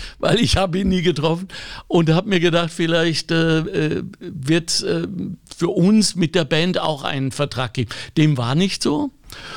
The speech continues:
Und, äh, dann hab ich gedacht, die Bühne muss es aber bleiben. Und dann kam dieser Schauspielwunsch auf. Und natürlich einmal Musiker, immer Musiker. Äh, dann wurde mir klar, Mensch,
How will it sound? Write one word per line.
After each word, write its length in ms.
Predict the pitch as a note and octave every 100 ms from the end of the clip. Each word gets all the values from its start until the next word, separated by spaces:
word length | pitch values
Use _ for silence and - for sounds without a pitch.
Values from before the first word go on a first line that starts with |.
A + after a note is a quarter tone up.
| - -
Und, 320 | E3 E3+ E3
äh, 160 | G#3 D#3
dann 300 | E3+ E3 F3+
hab 100 | F3
ich 140 | D#3
gedacht, 280 | F3 D3+ C#3+
die 60 | D3+
Bühne 380 | C#3 D3+ D#3 -
muss 240 | C3+ C#3
es 60 | B2+
aber 200 | A#2+ A2+
bleiben. 440 | A#2+ A2 G2+ A2+
Und 200 | - A#2+
dann 160 | C3+ C#3
kam 240 | D3 D3
dieser 300 | C3 B2+ B2+
Schauspielwunsch 1500 | A2 B2+ B2 - B2 G2 - - - - - A#2+ B2+ A#2 -
auf. 460 | - - A2 G#2 -
Und 300 | G3+ B2+ - - - -
natürlich 720 | F#3+ F#3 E3 E3 G#3+ G3+ F#3
einmal 300 | F#3 F#3+ F#3
Musiker, 460 | F3+ E3+ D#3+ D3 D3+
immer 280 | D3+ F3 F3
Musiker. 540 | E3 D#3+ E3 D#3+ D#3 - - - -
Äh, 300 | F#3 C#3+ C#3+ D#3+
dann 320 | E3 D#3 D#3+ D3+
wurde 240 | E3 F3
mir 260 | D#3+ D3+ C#3+
klar, 440 | D3 C#3 D3 -
Mensch, 360 | D#3 D3 E3